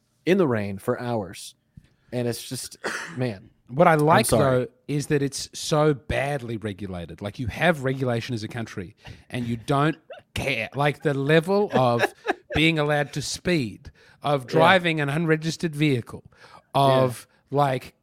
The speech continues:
Speaker 2: cash. <laughs> Like, you, I, and I don't know why this is, except that potentially, like, you wanna create a society that if you're an illegal alien, it's fairly easy to move through so you can keep these people employed, so they just don't
Speaker 1: Yeah.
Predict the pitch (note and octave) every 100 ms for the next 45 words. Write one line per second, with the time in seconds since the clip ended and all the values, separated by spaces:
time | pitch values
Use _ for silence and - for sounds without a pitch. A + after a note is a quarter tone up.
0 | - - D#3 D#3 A#2+ G2 - - - -
1 | _ _ _ _ _ - - - - -
2 | - D#3 F#3 D3+ A3 G3 F#3+ B3 B3 -
3 | E3+ F#3 - - - G3+ F#3 F#3+ A3+ A3
4 | F#3 F#3+ F#3 F3+ G3 F3+ D3+ - - B4
5 | - - - E3+ - F#3 F#3 - F3+ F#3+
6 | G3 G3+ E3+ D#3 D#3+ F3 D3+ E3 D#3 D#3
7 | D3 C3+ C#3+ C#3 C3 C3 A#2+ _ _ -
8 | C#3 C#3 C3+ C#3 C3 B2+ C#3 C#3+ C3+ A#2
9 | C3+ C3 B2 A2 - - - - - D#3
10 | D#3 C#3+ A#2+ C3+ C#3 C3 B2 C3 C3+ -
11 | C3+ B2 B2+ A#2+ A#2+ A#2 C3 B2+ C3+ -
12 | C#3 C3 B2 B2+ C3+ C4 E3 B2+ C3+ B2+
13 | A#2 A#2+ B2+ C3+ G#2